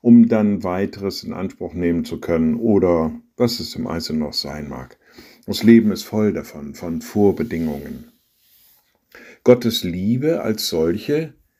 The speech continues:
ist ohne Vorbedingung. Und doch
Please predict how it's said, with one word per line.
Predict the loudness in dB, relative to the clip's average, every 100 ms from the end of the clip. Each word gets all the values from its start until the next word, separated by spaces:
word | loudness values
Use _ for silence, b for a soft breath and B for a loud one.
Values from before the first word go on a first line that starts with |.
| _ _
ist | -4 -4 -8 _ _
ohne | 4 4 2 -6 -16
Vorbedingung. | _ -4 -4 -4 -8 -10 -10 -12 -16 _ _ _ _ _
Und | -2 -2 -4 -6
doch | -6 -6 -12